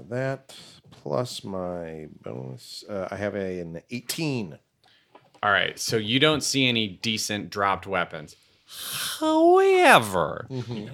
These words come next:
Speaker 2: about a turn away, it would take you a little quick jog.
Speaker 1: Yeah.
Speaker 2: Um, you noticed that, uh, the big guy, the big general guy,
Speaker 1: The guy who's going wilding.
Speaker 2: Mm-hmm.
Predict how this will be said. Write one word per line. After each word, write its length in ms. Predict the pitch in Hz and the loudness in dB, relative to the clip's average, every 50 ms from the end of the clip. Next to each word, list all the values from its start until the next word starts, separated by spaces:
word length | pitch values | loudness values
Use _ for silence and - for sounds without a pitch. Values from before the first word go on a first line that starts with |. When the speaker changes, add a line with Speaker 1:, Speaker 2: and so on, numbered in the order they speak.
| - - | 0 0
Speaker 2:
about 340 | 117 107 123 131 127 123 | 2 6 6 6 6 6
a 60 | 117 110 | 2 0
turn 400 | - - - - 175 185 196 185 | -2 -6 -2 0 0 0 0 0
away, 460 | 180 151 110 87 82 71 60 - 107 - _ _ _ _ _ _ _ _ _ _ _ | 2 2 2 2 2 0 -4 -6 -10 -16 _ _ _ _ _ _ _ _ _ _ _
it 80 | - | -6
would 140 | 90 95 95 | -6 -6 -2
take 240 | - 123 120 117 - | 2 2 2 2 2
you 120 | 123 110 | 2 2
a 20 | 107 | 4
little 160 | 107 110 113 | 4 2 0
quick 240 | - - 127 117 98 | 0 -2 -4 -4 0
jog. 420 | 98 107 95 80 73 73 73 82 - - - | 2 4 4 4 4 0 -6 -10 -14 -14 -4
Speaker 1:
Yeah. 260 | 117 104 92 90 90 - _ _ _ - | -2 -2 -2 -2 -4 -8 _ _ _ 0
Speaker 2:
Um, 480 | 95 95 90 87 87 87 87 87 85 - | 0 2 2 0 -2 -2 -4 -6 -8 -10
you 380 | - 95 95 101 113 123 135 143 | -14 -14 -8 -4 0 0 2 2
noticed 800 | 139 135 131 135 135 135 127 120 113 110 - - - - - - _ _ | 4 4 4 4 6 6 6 6 4 4 0 -4 -8 -8 -10 -12 _ _
that, 840 | - 92 92 90 104 107 107 101 101 98 95 95 95 - - - - _ _ _ _ _ _ _ _ _ _ _ _ _ _ _ _ _ _ _ _ _ _ _ | -18 -16 -10 -2 2 4 4 4 4 2 2 0 -2 -6 -10 -12 -12 _ _ _ _ _ _ _ _ _ _ _ _ _ _ _ _ _ _ _ _ _ _ _
uh, 520 | 101 98 95 92 90 85 82 73 62 55 - - - _ _ _ _ _ - | -4 -2 0 0 0 0 0 0 -4 -8 -10 -12 -16 _ _ _ _ _ -18
the 200 | 107 98 120 107 | -8 -6 -6 -6
big 340 | 92 92 - 127 127 117 98 | -4 2 4 4 4 6 4
guy, 300 | 107 90 85 82 82 82 | 4 6 6 4 2 0
the 80 | 87 | -2
big 260 | 85 107 104 92 85 | -2 -2 -2 -2 -4
general 500 | 82 92 101 95 92 92 92 87 85 85 | -4 0 2 2 4 4 2 2 0 0
guy, 320 | 82 82 80 76 71 67 64 | 0 -2 -2 -2 0 0 2
Speaker 1:
The 100 | 131 127 | 2 4
guy 180 | 113 120 113 107 | 6 6 6 6
who's 160 | 110 110 101 | 4 2 0
going 300 | 101 113 101 98 98 95 | 2 0 2 2 0 0
wilding. 480 | 90 92 90 85 82 78 76 71 73 - _ _ _ - | 2 2 2 0 -2 -4 -10 -14 -16 -20 _ _ _ -6
Speaker 2:
Mm-hmm. 380 | 101 95 95 98 92 90 95 | -6 -4 -4 -4 -4 -4 -4